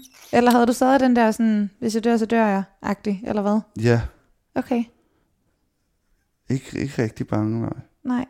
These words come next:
Speaker 2: Og så kan jeg så ikke rigtig huske så meget, fordi da jeg vågner, vågner jeg forkert.
Speaker 1: Hvad?
Speaker 2: Ja, det vidste jeg heller ikke, man
Speaker 1: Nej.
Speaker 2: kunne. Du er i
Speaker 1: Okay.
Speaker 2: fuld narkose.
Speaker 1: Mm.
Speaker 2: Da jeg vågner, vågner jeg ikke. Men jeg vågner. Det er nemlig det,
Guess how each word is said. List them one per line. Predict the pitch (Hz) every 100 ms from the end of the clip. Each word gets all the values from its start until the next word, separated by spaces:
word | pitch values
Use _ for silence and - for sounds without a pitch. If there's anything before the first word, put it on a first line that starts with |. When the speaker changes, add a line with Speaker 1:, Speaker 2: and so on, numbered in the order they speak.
| _ _ _ -
Speaker 2:
Og | 131
så |
kan | 151
jeg | 135
så | 143
ikke | 135
rigtig | 135
huske | 131 139
så | -
meget, | 135 110 123
fordi | 127 120 - - - -
da | 131
jeg | 127 120
vågner, | 120 120 143 160
vågner | 127 123 120 135
jeg | 131
forkert. | 120 120 - 185 - - - _ _ _ _ _ _ -
Speaker 1:
Hvad? | 214 - _ _ _ _ -
Speaker 2:
Ja, | 127 131
det | 151
vidste | 143 135 117
jeg |
heller | 90 98
ikke, | 110
man | 117
Speaker 1:
Nej. | 226
Speaker 2:
kunne. | 110 - _
Du | 120 123
er |
i | 120
Speaker 1:
Okay. | 220
Speaker 2:
fuld | 175
narkose. | 160 135 113 95 95 101 -
Speaker 1:
Mm. | 233 233 233 247 _ _
Speaker 2:
Da | 135
jeg | 139 147
vågner, | 131 135 143
vågner | 120 120
jeg | 131 87
ikke. | 95 - - - _ _ _ _ _ -
Men | 131 127
jeg | 113
vågner. | 120 120 117 - _ _ _ _ _ _ -
Det |
er | 135
nemlig | 135 135
det, | 135 135